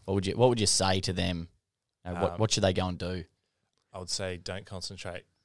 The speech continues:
Speaker 2: too much on, on being the best chippy in the world. Just concentrate on the process of building, and don't just try and master that. Like, try and understand marketing, understand, um, development, design. Um, you, you,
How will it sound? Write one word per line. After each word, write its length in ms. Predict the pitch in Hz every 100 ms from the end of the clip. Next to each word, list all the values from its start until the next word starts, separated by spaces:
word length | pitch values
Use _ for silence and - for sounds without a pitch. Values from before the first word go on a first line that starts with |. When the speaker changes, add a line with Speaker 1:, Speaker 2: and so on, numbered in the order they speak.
| _
Speaker 2:
too 180 | - 87
much 280 | 87 - 90
on, 200 | 85 85
on 80 | 92
being 160 | 85 85
the 80 |
best 220 | 82 87 -
chippy 240 | 98 92
in 60 | 87
the 60 |
world. 280 | 85 87 92 -
Just 420 | - 90 - - -
concentrate 560 | 90 - 87 92 82
on 220 | 85 85 85
the 60 | 90
process 420 | - 85 - 90
of 80 | 87
building, 360 | 82 85 87 85 _ _ _ _
and 340 | 95 85 87 -
don't 200 | 95 87
just 220 | 92 -
try 100 | 92
and 60 | 85
master 300 | 87 87 90
that. 240 | 87 87 _ _ 101
Like, 180 | 85
try 260 | - 95 87
and 160 | 85 87
understand 540 | 90 85 - 87 82
marketing, 480 | 87 85 85 87 82 _ _ _ _ _ 104
understand, 800 | 90 90 - 92 90 87 85 -
um, 440 | 92 85 82 82 - _ _ _ _
development, 680 | _ 82 87 92 92 85 -
design. 640 | 95 85 85 85 85 82 87 _ _
Um, 300 | 87 82 85 -
you, 160 | 92 -
you, 240 | - 95